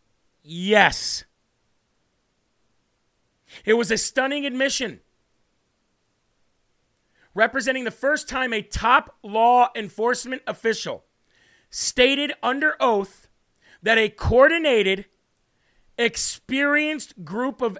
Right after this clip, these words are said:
agitators engaged in much of the mischief that day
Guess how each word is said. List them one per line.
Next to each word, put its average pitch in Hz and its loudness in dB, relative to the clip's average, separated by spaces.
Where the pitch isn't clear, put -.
agitators 196 -2
engaged 240 -2
in 214 -6
much 220 0
of 240 -6
the 247 -4
mischief 233 -4
that 214 -2
day 196 0